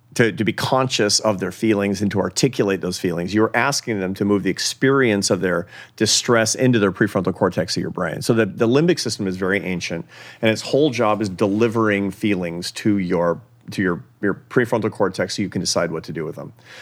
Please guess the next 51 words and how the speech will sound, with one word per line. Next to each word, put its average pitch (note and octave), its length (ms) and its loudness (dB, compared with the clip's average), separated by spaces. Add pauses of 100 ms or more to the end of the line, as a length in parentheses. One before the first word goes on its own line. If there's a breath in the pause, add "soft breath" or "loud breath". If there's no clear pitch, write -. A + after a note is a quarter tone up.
(120)
So - 120 0
you A#2 40 4
can A#2 80 2
decide G2+ 380 2
whether F#2 180 0
or F2+ 40 -2
not, F2+ 220 -2
you F#2+ 60 -4
know, F#2 100 -2
flip A2 240 0
off F#2+ 180 0
the G2 60 -6
driver F#2 380 0
who G2+ 140 2
almost F#2+ 280 -2
hit - 160 0
you F#2 180 0
or E2+ 120 -2
whatever F#2 300 0
it F#2+ 40 -6
happens F2+ 300 -2
to F#2 80 -4
be. F2+ 200 -2 (260 loud breath)
But, A2+ 200 2
you A#2+ 80 0
know, G#2+ 80 4
the, F#2+ 160 2
the, F#2 260 0
the, F#2+ 400 -4 (140)
the G2+ 180 -2
emotions, A2 680 2
the G2+ 100 -2
reactions, G2+ 580 0
they're G#2 120 0
innate G#2 440 2
coming F#2 240 0
from F2+ 220 0
your F2 120 2
limbic F#2 200 0
system F#2+ 240 -2
to F2+ 80 -2
keep G#2+ 160 0
you G2 100 -2
alive. D2+ 340 -4 (640 loud breath)
The A2+ 80 2
problem C#3+ 480 0
is G2 80 -4
that G#2+ 100 -4
little A2+ 160 0
kids G#2 300 0
don't, A2 340 0